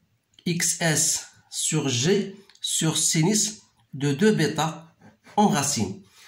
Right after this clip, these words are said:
Donc je fais application numérique. Donc voilà, c'est deux fois X S, c'est quinze fois neuf, quatre-vingt-et-un, sur sinus de deux bêta sur sinus trente. Donc je trouve V zéro, c'est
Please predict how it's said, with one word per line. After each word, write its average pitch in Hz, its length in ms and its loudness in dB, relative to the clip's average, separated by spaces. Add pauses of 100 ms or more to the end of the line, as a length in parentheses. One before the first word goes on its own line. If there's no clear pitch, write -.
(200)
Donc 175 300 4
je 165 120 2
fais 175 220 -2
application 156 640 -2
numérique. 135 460 0 (520)
Donc 165 360 2 (300)
voilà, 135 600 -2 (180)
c'est 127 240 -4
deux 175 240 0
fois 160 480 -2 (220)
X 170 320 -2
S, 165 200 2 (500)
c'est 123 300 -4
quinze 196 320 2 (420)
fois 156 260 0
neuf, 175 260 2 (520)
quatre-vingt-et-un, 151 720 0 (580)
sur 160 200 -2
sinus 202 500 2 (520)
de 139 140 2
deux 185 160 2
bêta 175 340 0
sur - 240 -4
sinus 165 220 0
trente. 139 320 -2 (400)
Donc 165 220 4
je 147 40 0 (100)
trouve 202 240 4 (420)
V 127 200 -6 (220)
zéro, 151 240 2 (220)
c'est 156 160 0